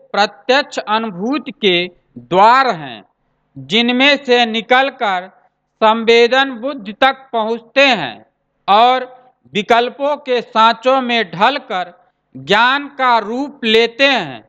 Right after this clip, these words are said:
देश और काल अनुभव निरपेक्ष है, किंतु बुद्धि विकल्प नहीं है। ये इंद्रिय संवेदन भी नहीं है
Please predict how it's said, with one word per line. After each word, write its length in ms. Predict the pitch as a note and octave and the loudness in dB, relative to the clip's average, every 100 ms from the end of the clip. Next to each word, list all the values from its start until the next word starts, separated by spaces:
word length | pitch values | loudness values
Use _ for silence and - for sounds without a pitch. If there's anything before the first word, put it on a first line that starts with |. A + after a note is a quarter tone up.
| _ _ _ _ _ _ _ - | _ _ _ _ _ _ _ -16
देश 560 | C#3 G#3+ C4+ D4+ - - | -2 2 4 2 -4 -2
और 200 | A3 A#3 A3+ | 2 2 0
काल 400 | B3 A#3+ C4 C4+ B3+ _ _ _ _ | 0 2 2 -2 -8 _ _ _ _
अनुभव 460 | G3 A3+ A#3+ A3 C4+ | 0 0 2 2 2
निरपेक्ष 720 | C4 B3 A#3 A#3 C4 C4+ - | 0 -6 -8 -4 -2 -2 -4
है, 420 | A#3 D3 A#2 G2 _ _ _ _ _ - | -4 -4 -8 -12 _ _ _ _ _ -4
किंतु 480 | A#3 C4+ C4+ - B3+ _ _ _ | 0 0 -2 -12 -20 _ _ _
बुद्धि 440 | D3 B3+ C#4+ A3 A#3 | 0 0 2 0 0
विकल्प 520 | G#3+ A#3 B3+ C#4 B3 | 0 0 0 0 -6
नहीं 460 | A#3 A3+ A3 C4 B3+ | -10 -4 -4 -2 -4
है। 320 | F#3 B2 G#2+ _ _ _ _ _ _ - | -6 -10 -12 _ _ _ _ _ _ -18
ये 560 | D#3 G#3+ B3+ C4+ C4 C4 _ _ _ | -4 2 2 2 -4 -12 _ _ _
इंद्रिय 580 | G#3+ A#3 B3 C4 C#4+ D4 | -8 -6 -4 0 0 0
संवेदन 800 | - A#3+ A#3+ A#3 A#3+ A#3+ C#4 C#4+ | -2 -4 -2 2 2 2 0 -2
भी 240 | A3 B3 C#4 | -6 -4 -2
नहीं 360 | C4 A#3 C#4 B3 | 0 0 -2 -4
है 340 | D#3+ A#2 G#2 | -6 -8 -14